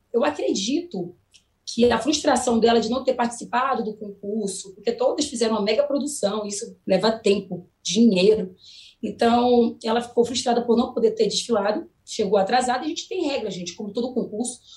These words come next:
como tudo na vida tem regras, e a gente tem que seguir. E por ela ter chegado atrasada, não conseguiu. Então, ela me viu ali e viu a possibilidade de, sei lá, ter os quinze minutos de fama dela, e teve,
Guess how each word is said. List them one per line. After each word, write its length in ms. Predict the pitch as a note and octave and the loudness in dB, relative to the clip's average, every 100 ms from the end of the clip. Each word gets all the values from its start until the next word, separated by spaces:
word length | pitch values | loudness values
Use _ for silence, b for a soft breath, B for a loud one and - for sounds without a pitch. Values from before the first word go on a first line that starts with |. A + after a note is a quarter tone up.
| B | B
como 180 | A3+ A3 | -2 0
tudo 160 | C#4+ | 0
na 120 | D#4 C#4+ | 0 4
vida 160 | C4 | 2
tem 200 | C4+ C4+ | 4 2
regras, 280 | A3 G3 G3 | 2 2 -2
e 20 | |
a 40 | G3+ | -2
gente 360 | G#3+ A#3 A#3 b b b _ | -4 -6 -8 b b b _
tem 240 | B3+ A#3 B3+ | 2 4 2
que 60 | |
seguir. 520 | - D#4 D#4 B3+ A#3+ _ _ - | -4 -6 -2 -2 -4 _ _ -10
E 60 | F#3 | -6
por 140 | G#3 | -4
ela 100 | G#3 | -4
ter 80 | A3 | -4
chegado 220 | A#3 G#3+ | -4 -4
atrasada, 380 | G#3+ A#3+ A#3+ A#3+ | -4 -4 -2 -2
não 140 | B3+ | -4
conseguiu. 640 | C4+ B3+ D4 C4+ C#4+ F4 - b b b | -8 -8 -8 -4 -2 -4 -10 b b b
Então, 200 | E4+ D#4 | -6 2
ela 100 | B3+ | 4
me 120 | B3 B3 | 4 0
viu 140 | B3+ | 0
ali 320 | C4+ C4 C4+ | 2 0 -2
e 100 | C#4 | -2
viu 120 | F4 F4 | -2 -4
a 80 | |
possibilidade 640 | F4 F#4 - F#4 E4 D#4 C#4+ | -6 -4 0 0 2 0 0
de, 440 | C#4+ F4 C#4+ A#3 - _ - | -6 -4 -4 -6 -10 _ -8
sei 140 | C#4+ | -4
lá, 200 | B3+ A#3+ | -2 -4
ter 80 | A#3+ | -4
os 80 | A#3 | -8
quinze 220 | A#3+ A#3 | -6 -4
minutos 240 | A3 A3 | -4 -4
de 140 | F#3+ - | -8 -6
fama 240 | G#3+ G3+ | -4 -2
dela, 460 | F3+ B3 G3+ F#3 - | 0 2 2 -2 -6
e 80 | A#3+ | -10
teve, 500 | F#4+ D4+ G#3+ F3 | 0 0 0 -8